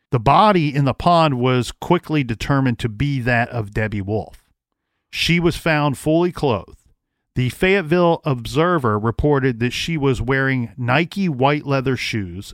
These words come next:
ankle socks, a, <clears throat> and red knee socks, a black T-shirt, a brown checkered shirt,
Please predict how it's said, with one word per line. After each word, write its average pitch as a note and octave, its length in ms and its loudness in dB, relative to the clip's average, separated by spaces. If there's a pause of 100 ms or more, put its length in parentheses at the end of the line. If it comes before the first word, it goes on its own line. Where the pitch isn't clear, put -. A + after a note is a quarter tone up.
(140)
ankle D#3 340 0
socks, D3 600 -2 (420)
a, A2+ 460 -4 (360)
<clears throat> - 40 0 (1600)
and C#3 380 2
red D#3+ 360 2
knee D3+ 560 0
socks, - 640 -6 (500)
a A#2+ 80 -2
black D3+ 360 0
T-shirt, F3 640 -4 (420)
a B2 60 -2
brown C#3 360 2
checkered D#3 480 -2
shirt, G#2 380 -4